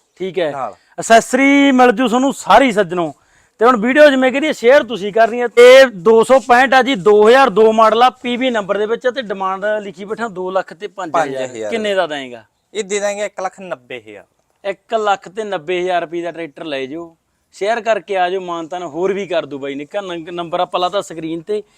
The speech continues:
Speaker 1: ਪੰਦਰਾਂ ਹਜ਼ਾਰ ਮਾਨਤਾਨ ਟਰੈਕਟਰ ਦੇ ਵਿੱਚੋਂ ਹੋ ਜੂ। ਤੇ ਇਹਦੇ ਵਿੱਚ ਜਿਵੇਂ ਕਹਦੀ ਅਸੀਂ ਤਾਂ ਨਹੀਂ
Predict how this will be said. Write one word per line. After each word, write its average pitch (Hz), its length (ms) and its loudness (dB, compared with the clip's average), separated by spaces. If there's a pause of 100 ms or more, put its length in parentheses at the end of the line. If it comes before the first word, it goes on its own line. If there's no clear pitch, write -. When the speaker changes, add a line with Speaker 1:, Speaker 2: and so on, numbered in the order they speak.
(160)
Speaker 1:
ਪੰਦਰਾਂ 202 340 0
ਹਜ਼ਾਰ 214 180 4
ਮਾਨਤਾਨ 185 420 -4
ਟਰੈਕਟਰ 196 260 -8
ਦੇ 220 100 -2
ਵਿੱਚੋਂ 190 340 -10
ਹੋ 165 120 -10
ਜੂ। 190 160 -14 (360)
ਤੇ 240 80 0
ਇਹਦੇ 285 140 4
ਵਿੱਚ 269 200 0
ਜਿਵੇਂ 254 280 -2
ਕਹਦੀ 269 240 -2
ਅਸੀਂ 240 140 -4
ਤਾਂ 226 340 2
ਨਹੀਂ 220 120 -10